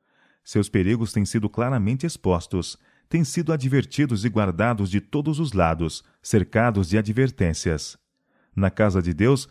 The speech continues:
vocês têm ouvido as mais solenes e esquadrinhadoras verdades apresentadas pelos servos de Deus, cheios do Espírito.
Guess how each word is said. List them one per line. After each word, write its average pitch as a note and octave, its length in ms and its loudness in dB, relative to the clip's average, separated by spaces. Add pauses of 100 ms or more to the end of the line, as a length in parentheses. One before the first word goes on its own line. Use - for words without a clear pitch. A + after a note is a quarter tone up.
(120)
vocês G#2+ 400 -2
têm D3 120 -2
ouvido C3 320 0
as G2+ 140 0
mais B2+ 200 0
solenes A2+ 560 2
e A2+ 200 2
esquadrinhadoras C3 960 0
verdades B2+ 680 -2
apresentadas G2+ 760 -2
pelos A#2 240 -2
servos A#2+ 360 -2
de D3+ 120 -4
Deus, F#2 420 0 (260)
cheios A#2 400 -4
do B2+ 100 -4
Espírito. E2 600 -4